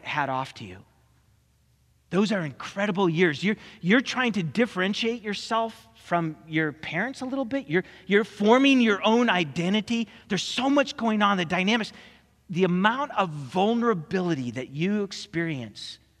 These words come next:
when you're in middle and high school, it takes so much courage. To get through a day.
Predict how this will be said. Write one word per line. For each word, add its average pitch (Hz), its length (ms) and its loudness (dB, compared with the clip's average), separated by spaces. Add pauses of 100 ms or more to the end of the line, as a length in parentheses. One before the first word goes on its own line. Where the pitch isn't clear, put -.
(420)
when 151 100 -4
you're 160 160 0
in 151 160 -2
middle 170 240 0
and 156 140 -4
high 139 240 -10
school, - 400 -18 (500)
it 190 140 -10
takes - 260 -6
so - 400 -6
much 220 300 -2
courage. - 680 -12 (720)
To 156 100 -6
get 175 240 -4
through 175 240 -6
a 160 60 -6
day. 120 440 -12